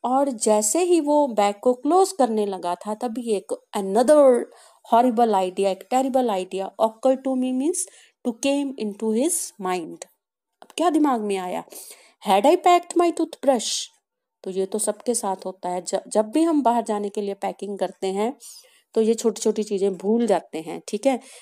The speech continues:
जहाँ सोचते हैं कि अगले दिन ब्रश करके पैक करेंगे और फिर ब्रश करके उसको वहीं पे रख देते हैं। "Had I packed my toothbrush? I don't know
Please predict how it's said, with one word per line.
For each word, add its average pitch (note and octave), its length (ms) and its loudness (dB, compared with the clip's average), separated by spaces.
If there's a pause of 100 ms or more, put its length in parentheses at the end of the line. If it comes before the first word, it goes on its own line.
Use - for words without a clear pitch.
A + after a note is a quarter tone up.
(140)
जहाँ A#3+ 120 4
सोचते B3 460 2
हैं A3 140 2
कि A3 120 -4
अगले F#3+ 240 0
दिन A3 160 -2
ब्रश B3 280 0
करके C4 320 0
पैक A3+ 300 -4
करेंगे C4+ 380 -2
और F3+ 200 -8
फिर - 320 -12 (240)
ब्रश F3 220 -6
करके F#3 280 -10
उसको A3 280 -6
वहीं C#4 220 0
पे D4 120 2
रख C4+ 180 -4
देते B3 300 -6
हैं। A#3 220 -10 (1600)
"Had C#4+ 240 4
I F#4 200 4
packed C4+ 280 2
my D4 180 0
toothbrush? D4 540 -2 (120)
I A#3 120 0 (120)
don't C4+ 340 -4
know A3 460 -2